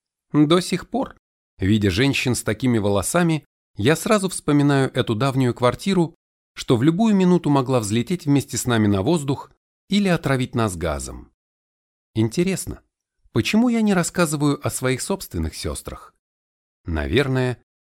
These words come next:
эта история не про них. Однажды мать ушла на свидание к безработному кровельщику. Я сидел дома и ждал, когда она вернется. Листал тот самый Reader's Digest, который она только притворялась, что читает.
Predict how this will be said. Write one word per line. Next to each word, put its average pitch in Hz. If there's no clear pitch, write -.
эта 131
история 202
не 190
про 180
них. -
Однажды 85
мать 85
ушла 87
на 80
свидание 147
к 131
безработному 143
кровельщику. -
Я 87
сидел 85
дома 80
и 78
ждал, 98
когда 175
она 160
вернется. 120
Листал 113
тот 160
самый 185
Reader's 151
Digest, 139
который 92
она 87
только 90
притворялась, 143
что -
читает. 73